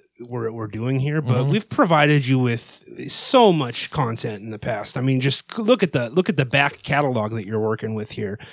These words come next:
Speaker 1: and say that we haven't, you know, provided you with, with countless hours of entertainment, and we've made you laugh,
Speaker 2: Mm-hmm.
Speaker 1: we've made you cry,
Speaker 2: Mm-hmm.
Speaker 1: we've made you, you know, probably very angry at times.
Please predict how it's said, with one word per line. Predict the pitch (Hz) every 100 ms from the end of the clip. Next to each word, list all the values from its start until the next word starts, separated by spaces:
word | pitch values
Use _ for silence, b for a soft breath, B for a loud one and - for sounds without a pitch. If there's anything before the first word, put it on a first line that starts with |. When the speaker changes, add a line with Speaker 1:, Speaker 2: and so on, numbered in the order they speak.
| B B
Speaker 1:
and | 113 123
say | 175 151
that | 127
we | 123 143
haven't, | 131 131 127 110 -
you | 139 117
know, | 113
provided | - 127 120 127 127 107
you | 117 131
with, | 101 107 104 - B B B -
with | 110 -
countless | - 147 135 139 -
hours | 123 123 120 113
of | 110
entertainment, | 113 113 - 120 113 113 107
and | 107 104 101
we've | 110
made | 123 131 110
you | 120
laugh, | 127 147 165 - B
Speaker 2:
Mm-hmm. | - 101 120
Speaker 1:
we've | 117 -
made | 123 127 117
you |
cry, | 113 135 131 156 175
Speaker 2:
Mm-hmm. | 110 101 120 120 -
Speaker 1:
we've | 120
made | 123 123 110
you, | 113 104
you | 104
know, | 113 101
probably | 147 160 127
very | 123 135 117
angry | 98 123 127 151
at | 151
times. | 147 165 175 196 -